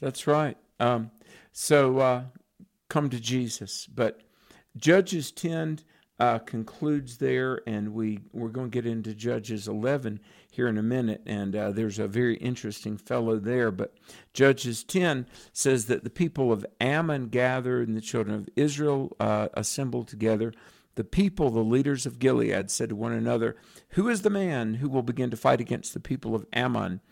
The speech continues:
He shall be head over all the inhabitants of Gilead." You know, Jim, sometimes when there was a battle, a brewing,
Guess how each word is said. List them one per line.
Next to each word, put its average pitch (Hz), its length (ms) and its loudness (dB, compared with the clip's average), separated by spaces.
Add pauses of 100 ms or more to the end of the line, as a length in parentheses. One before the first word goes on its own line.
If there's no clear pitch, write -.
(240)
He - 180 2
shall 156 160 2
be 139 240 4
head 143 200 4
over 123 300 4
all 127 140 4
the 127 180 -2
inhabitants 120 760 -2
of 104 220 -6
Gilead." 113 540 2 (320)
You 143 80 2
know, 151 100 10
Jim, 190 300 4
sometimes 185 520 -2
when 127 120 -2
there 120 100 0
was 104 180 -6
a 107 60 -8
battle, 120 540 2 (200)
a - 140 2
brewing, 123 540 4